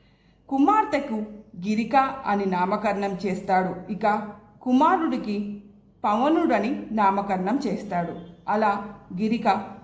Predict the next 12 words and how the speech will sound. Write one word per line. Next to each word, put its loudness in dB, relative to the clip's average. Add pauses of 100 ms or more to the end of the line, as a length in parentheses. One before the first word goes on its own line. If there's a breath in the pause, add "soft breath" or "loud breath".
(160)
పెద్దదై -2
రజస్వల 0
అవుతుంది. -2 (300)
ఆ 2
తర్వాత -2 (500)
గిరికను 0 (360)
వసురాజు 4
వివాహం 0 (120)
చేసుకుంటాడు. -4 (680 soft breath)
కొన్నాళ్ళ 4
తర్వాత 2
ఒకరోజు -4